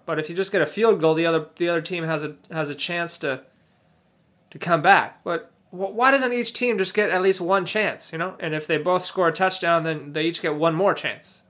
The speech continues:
I mean, wouldn't that, wouldn't that make more sense? Doesn't that, why don't they do that? You know, both, both these teams, maybe their defense isn't that good, and they're, they're all offensive teams, so basically whoever wins the coin toss wins the game.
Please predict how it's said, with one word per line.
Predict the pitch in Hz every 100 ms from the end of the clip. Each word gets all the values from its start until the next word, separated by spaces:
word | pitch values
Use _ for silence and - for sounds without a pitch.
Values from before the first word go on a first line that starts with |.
| -
I |
mean, | 165
wouldn't | 190 208 -
that, | 190
wouldn't | 220
that | 247
make | 180 196
more | 202
sense? | - 202 247 254 -
Doesn't | - 190 202
that, | 208 - _ _ _ _ _ _ _ _ _
why | 156
don't | 226 202
they | 165
do | 170 220
that? | 120 - - _ _ _ _ _ _ _ -
You |
know, | 156
both, | 170 202 -
both | 175 202
these | 196 180
teams, | - 190 170 147 - _ _ _ _ _
maybe | 185
their | 165 131
defense | 156 196 165 143
isn't | 160 147
that | 143 127
good, | 185 170
and | 135
they're, | 127 131
they're | 143 165
all | 170 156 165 208
offensive | - 143 160 139
teams, | 156 151 147
so | 160
basically | 190 190 156
whoever | 165 170
wins | 151 165 185
the | 143
coin | - - 202 202
toss | 143 127 -
wins | 175 160
the | 143
game. | 165 202